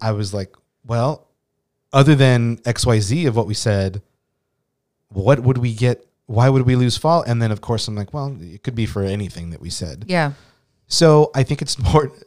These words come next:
Speaker 1: <laughs> but dude, we don't hold anything back. Even this right now, what we're talking about,
Speaker 2: Well,
Speaker 1: we're
Speaker 2: you
Speaker 1: talking
Speaker 2: know,
Speaker 1: about
Speaker 2: but
Speaker 1: how
Speaker 2: like, I, I mean, I, am I,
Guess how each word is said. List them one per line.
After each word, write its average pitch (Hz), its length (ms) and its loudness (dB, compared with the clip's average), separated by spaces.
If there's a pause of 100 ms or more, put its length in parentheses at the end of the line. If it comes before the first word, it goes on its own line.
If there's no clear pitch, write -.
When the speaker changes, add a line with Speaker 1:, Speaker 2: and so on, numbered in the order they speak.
(140)
Speaker 1:
<laughs> - 1300 -4
but 123 160 -2 (480)
dude, 147 380 -2
we 180 40 2
don't 214 140 0
hold 151 160 4
anything 120 300 -2
back. 104 360 -4
Even 156 280 6
this 147 200 6
right 135 220 2
now, 123 220 2
what 120 80 0
we're 107 80 -4
talking 139 340 -2
about, 107 160 -2
Speaker 2:
Well, 277 200 6
Speaker 1:
we're - 20 4
Speaker 2:
you 233 60 2
Speaker 1:
talking 269 220 4
Speaker 2:
know, 269 60 4
Speaker 1:
about 226 120 2
Speaker 2:
but 262 120 4
Speaker 1:
how 220 80 2
Speaker 2:
like, 254 260 0 (120)
I, 220 320 -8
I - 20 -4
mean, 247 400 0 (140)
I, 202 100 -18 (120)
am 208 360 -2
I, 214 120 2